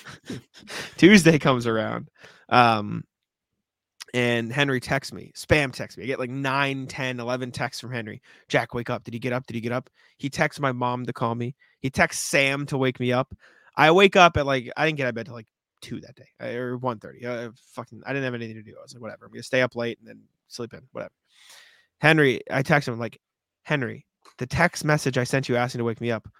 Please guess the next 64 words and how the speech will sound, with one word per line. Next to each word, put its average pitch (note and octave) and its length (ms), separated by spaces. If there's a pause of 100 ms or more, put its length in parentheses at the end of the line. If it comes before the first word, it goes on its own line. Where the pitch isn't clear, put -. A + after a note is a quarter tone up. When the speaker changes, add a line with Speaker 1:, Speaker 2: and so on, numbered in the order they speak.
(100)
Speaker 2:
was A#2+ 120
from B2 200
fucking E3+ 560
yesterday." B2+ 840 (560)
Like, - 100 (300)
did B3 100
he C#4+ 100
just, C#4+ 220 (160)
like, G3 240
like, G#3+ 240
it A3+ 160
was, A#3+ 220
it A3+ 80
was G#3+ 340
Speaker 1:
He's, F3+ 140
Speaker 2:
a F#3 80
late G3 220
Speaker 1:
he G3 80
Speaker 2:
text. F3 260
It - 20
was, C3 60
Speaker 1:
slept - 20
Speaker 2:
like, E3 120
Speaker 1:
until G2 280
Tuesday. G#2+ 640 (240)
Speaker 2:
yeah, A3 80
it - 40
was, F#3+ 80
like, G#3 140 (140)
three A3 400
A D#3 60
M D3+ 160
the C3 60
text D#3+ 280
was, B2+ 140
but D3 100
it - 80
said F3 200
yesterday, C#3+ 420
so C3+ 120
maybe D#3 180
he E3 60
got D#3 160
confused C#3+ 500
'cause C#3 100
he C3 60
thought C#3+ 160
it A#2 80
was, B2+ 140
like, A#2 180 (100)
the C3+ 80
morning. C#3 340 (180)
But, G#3 80
like, G3 180 (600)
and F#3+ 140
then G#3 60
he G#3 80
just F3+ 120
goes, E3 260
"Oh, B2+ 220
my C3 160
bad." G#2+ 260
I'm D3+ 100
like, C#3+ 180